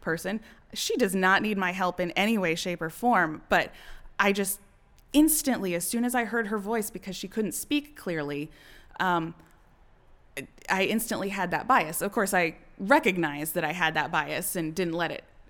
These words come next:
impact our relationship. Um, but I reflected back and I was like, "That was so weird that as soon as she opened her mouth, all of a sudden my esteem for her went down." Um,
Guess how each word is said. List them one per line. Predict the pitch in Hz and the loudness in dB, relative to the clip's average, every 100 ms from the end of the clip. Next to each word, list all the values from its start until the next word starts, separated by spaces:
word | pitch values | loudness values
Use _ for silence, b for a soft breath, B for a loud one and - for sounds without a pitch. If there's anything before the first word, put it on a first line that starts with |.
| - | -6
impact | 190 202 190 170 170 | -2 0 0 0 0
our | 147 | -2
relationship. | 170 339 254 196 - 147 - B B - | 0 0 0 -2 -4 -8 -8 B B 0
Um, | 190 170 160 175 - - _ - 185 | 2 4 0 -6 -16 -20 _ -16 -4
but | 214 175 85 - - _ - | 0 0 0 -8 -20 _ -4
I | 190 | -2
reflected | 180 185 269 277 202 | -2 0 -2 -2 0
back | 269 277 | 0 2
and | 220 | -4
I | |
was | 214 | -4
like, | 220 208 | -6 -2
"That | 330 392 | 0 2
was | 233 - | 0 -2
so | - - 202 | -6 -4 -4
weird | 185 185 320 349 208 | -4 -2 0 2 0
that | 190 | -4
as | 185 | -4
soon | 247 | -2
as | 240 | -2
she | 240 214 | -2 -6
opened | 208 185 | -6 -6
her | 202 | -2
mouth, | 247 427 175 180 | 2 4 2 0
all | - 247 | -2 -2
of | 247 | -2
a | |
sudden | 233 415 240 180 B B - | -2 0 0 -2 B B -4
my | 226 220 | -2 0
esteem | 185 - 311 311 | -2 -2 2 2
for | 277 190 | 2 -2
her | 185 170 156 160 b b b | 0 0 -2 -4 b b b
went | 220 214 165 | -2 0 0
down." | 254 202 95 - - B B B - | -2 -2 -4 -8 -14 B B B -4
Um, | 196 185 170 170 | 2 2 2 -4